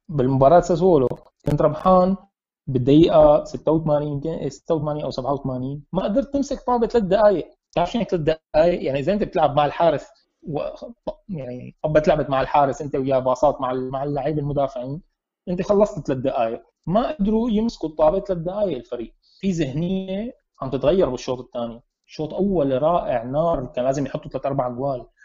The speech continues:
بغض النظر إنه صارت في هجمة كتير كبيرة على، على لوتارو، إنه خسر ال-، خسر ضربة جزاء. ما له مختص ضربة جزاء هو، والحق على لوكاكو، أنا برأيي، لأنه هو لوكاكو،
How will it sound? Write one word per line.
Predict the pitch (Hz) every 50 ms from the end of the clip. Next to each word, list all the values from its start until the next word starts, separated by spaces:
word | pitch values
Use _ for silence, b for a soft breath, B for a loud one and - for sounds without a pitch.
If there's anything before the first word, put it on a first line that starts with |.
| b b b -
بغض | 131 127 160 180
النظر | 175 185 190 165 170 143 143
إنه | 139 127 127 120 117 120 - -
صارت | - - 139 135 135 131 -
في | - - 120 120 123 139
هجمة | 123 131 135
كتير | 127 - - 143 135
كبيرة | - - 131 135 131 127
على، | 107 113 113 110 110 110 110 113 - - -
على | 127 123
لوتارو، | 120 120 117 117 151 151 151 _ - 127 123 117 113
إنه | 113 117
خسر | - - 135 - - 113 110
ال-، | 110 107 107 104 107 107 107 _ _ _ _ _ _ _ _ -
خسر | - 135 135 139 127
ضربة | 127 131 123 123 120
جزاء. | 123 127 113 110 120 117 - - - _ _ _ _ _ _ _ _ _ _ _ _ _ _ _ _ -
ما | 135 127 127 156 170 180 170
له | 156 139 123
مختص | 117 120 117 - _ - 135 - 131
ضربة | 127 123 120 123
جزاء | 120 120 123 110 123 120 123 127
هو، | 120 123 127
والحق | 135 135 139 139 135 123 113 - - - - -
على | 120 117
لوكاكو، | 120 123 120 127 120 117 - 113
أنا | 110 113
برأيي، | 113 113 117 - 123 117 113
لأنه | 113 113 117 117 120
هو | 139 151 139
لوكاكو، | 117 110 107 - 113 110 -